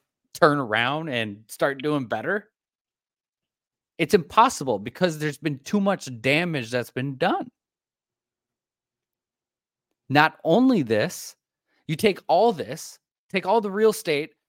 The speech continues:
and not, not to mention China's collapsing, but it's not talked about because they don't want you to worry about the banks. Because they don't want, want you to t-, think that they're not connected. They don't want you to understand that banks are connected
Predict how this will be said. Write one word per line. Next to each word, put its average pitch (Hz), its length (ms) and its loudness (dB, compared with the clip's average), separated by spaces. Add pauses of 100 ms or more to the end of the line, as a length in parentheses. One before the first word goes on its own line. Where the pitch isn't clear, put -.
(120)
and 147 100 -2
not, 160 240 0
not 180 220 -2
to 185 80 -12
mention 143 420 -6 (580)
China's 208 500 -2
collapsing, 127 640 -2 (960)
but 143 100 0
it's 151 140 -8
not 160 180 2
talked 127 220 2
about 110 340 -4
because 143 180 -2
they 143 100 0
don't 170 120 0
want 170 160 -4
you 156 60 -4
to 143 40 0
worry 143 160 2
about 131 180 2
the 120 60 -14
banks. 90 420 -16 (920)
Because 151 220 2
they 165 140 2
don't 170 120 2
want, 165 280 -2
want 143 280 -2
you 143 140 -2
to 143 240 -4
t-, 123 80 -12
think 156 240 -4
that 127 300 -2
they're 135 140 -2
not 127 180 -2
connected. 127 500 -4 (220)
They 147 80 -4
don't 180 100 -4
want 180 140 -6
you 170 60 -2
to 127 40 -2
understand 139 380 -2
that 104 100 -8
banks 123 320 -2
are 107 80 -6
connected 110 480 -6